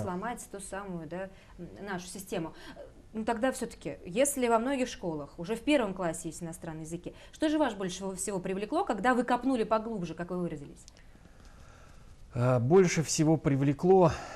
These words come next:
Speaker 2: э, во-первых, э, сама идея того, что мы берем учителя. Э,
Speaker 1: Так.
Speaker 2: благо, нам довелось самому его поискать, найти. Вот, это уже позволило выбрать,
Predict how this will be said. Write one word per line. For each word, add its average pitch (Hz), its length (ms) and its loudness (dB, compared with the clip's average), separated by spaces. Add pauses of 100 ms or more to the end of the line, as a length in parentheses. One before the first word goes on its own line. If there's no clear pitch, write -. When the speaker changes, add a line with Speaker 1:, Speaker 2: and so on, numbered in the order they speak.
(140)
Speaker 2:
э, 117 300 2
во-первых, 139 640 4 (300)
э, 117 220 0
сама 165 360 6
идея 151 520 4
того, 139 320 4
что 127 400 2
мы 147 160 4
берем 131 400 4 (220)
учителя. 135 540 -2 (520)
Э, 110 220 -4
Speaker 1:
Так. 113 80 -2
Speaker 2:
благо, 151 500 8 (300)
нам 135 240 4
довелось 147 500 6
самому 151 480 4
его 120 160 4
поискать, 175 640 2 (180)
найти. 131 680 0 (280)
Вот, 123 260 0
это 131 200 0
уже 139 380 6 (280)
позволило 131 520 6
выбрать, 131 500 4